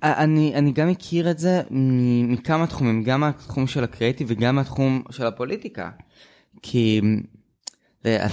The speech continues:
הרי למה אני מגיש פודקאסט? היה למשל סיפור של, אה, אה,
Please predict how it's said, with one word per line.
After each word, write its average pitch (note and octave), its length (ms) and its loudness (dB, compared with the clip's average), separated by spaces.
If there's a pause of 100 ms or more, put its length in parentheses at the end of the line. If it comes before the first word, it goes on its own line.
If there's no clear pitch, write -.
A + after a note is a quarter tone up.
(520)
הרי A#2 380 0
למה A#2 240 0
אני A#2 100 -4
מגיש G2+ 320 -8
פודקאסט? - 480 -16 (400)
היה D#3+ 640 0
למשל B2 300 -4
סיפור C#3 320 -8
של, A#2+ 300 -4
אה, G2 60 -4 (800)
אה, A#2 40 -12